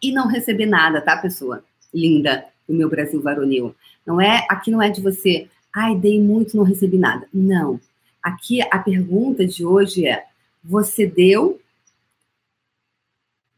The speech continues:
e deu para o outro e você deu para você?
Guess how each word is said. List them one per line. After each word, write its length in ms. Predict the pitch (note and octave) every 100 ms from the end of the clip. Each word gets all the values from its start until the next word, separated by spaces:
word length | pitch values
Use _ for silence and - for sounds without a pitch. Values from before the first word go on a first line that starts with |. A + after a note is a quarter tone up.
| _
e 200 | G#3+ F#3+
deu 440 | F#3+ F3+ F#3+ A3 -
para 200 | E3 F#3+
o 60 |
outro 460 | F3+ F#3 F#3 - - _ -
e 80 |
você 460 | F3+ F3+ F3+ - A#3+
deu 260 | F#3 F#3 E3+
para 240 | F3+ D3+
você? 580 | D3 D3 - G3 D#3